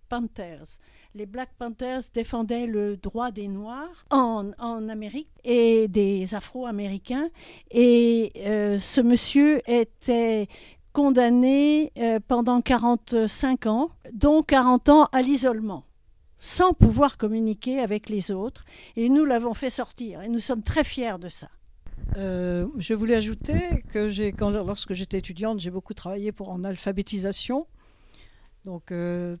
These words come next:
Speaker 2: permettre, euh, aux gens qui ne parlent pas français de, d'apprendre notre langue.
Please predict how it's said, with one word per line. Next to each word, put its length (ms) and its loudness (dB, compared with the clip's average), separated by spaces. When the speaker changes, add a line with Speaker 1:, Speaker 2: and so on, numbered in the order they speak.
Speaker 2:
permettre, 480 -10
euh, 260 -8
aux 140 -8
gens 220 -6
qui 120 -14
ne 60 -10
parlent 160 -12
pas 120 -12
français 520 -10
de, 640 -12
d'apprendre 300 -14
notre 340 -14
langue. 260 -10